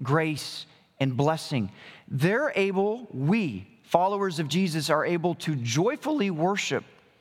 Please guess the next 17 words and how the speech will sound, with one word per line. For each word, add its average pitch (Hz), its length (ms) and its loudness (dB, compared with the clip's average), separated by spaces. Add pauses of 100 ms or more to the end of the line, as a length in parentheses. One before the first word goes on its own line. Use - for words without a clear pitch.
(520)
God 151 500 0 (720)
because 170 320 0
he's 180 280 -2
already 170 600 -2
given 196 340 0
us - 680 -6 (760)
all 160 240 2
that 151 140 -2
we 147 100 -2
need 139 280 -2
to 135 100 -4
know 135 300 0
him 127 300 -2 (360)
and 120 200 0
walk 120 300 0
with 110 160 -4
him. 101 240 -6